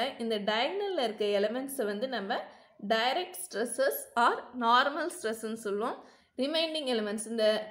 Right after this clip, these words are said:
diagonal தவிர மீதி பி எக்ஸ் ஒய், பி எக்ஸ் இசட், பி ஒய் இசட், அதே மாதிரி பி ஒய் எக்ஸ், பி இசட் எக்ஸ், பி இசட் ஒய், இந்த சிக்ஸ் எலிமெண்ட்ஸும் வந்து ஷியரிங் ஸ்ட்ரெஸ்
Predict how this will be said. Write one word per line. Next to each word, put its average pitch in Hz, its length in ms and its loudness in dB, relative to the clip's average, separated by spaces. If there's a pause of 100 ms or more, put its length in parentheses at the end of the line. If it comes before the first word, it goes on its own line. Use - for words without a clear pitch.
(360)
diagonal 302 480 2
தவிர 247 160 4 (160)
மீதி 247 260 -2 (560)
பி 269 100 -2 (160)
எக்ஸ் - 300 -8
ஒய், 254 120 4 (140)
பி 254 100 -8 (140)
எக்ஸ் 226 280 -6
இசட், 240 280 -2 (100)
பி 247 100 -4 (180)
ஒய் 208 140 4 (100)
இசட், 220 340 0 (520)
அதே 254 140 4 (100)
மாதிரி 226 180 -2 (100)
பி 262 100 -6 (220)
ஒய் 220 160 4 (140)
எக்ஸ், 277 200 -4 (200)
பி 262 80 -4 (160)
இசட் 247 360 -2
எக்ஸ், 285 220 -8 (100)
பி 262 100 -4 (180)
இசட் 226 360 -2
ஒய், - 100 0 (400)
இந்த 285 140 2 (160)
சிக்ஸ் 302 260 -6 (100)
எலிமெண்ட்ஸும் 262 560 -2
வந்து 233 180 -2 (100)
ஷியரிங் 285 560 4 (100)
ஸ்ட்ரெஸ் 202 320 0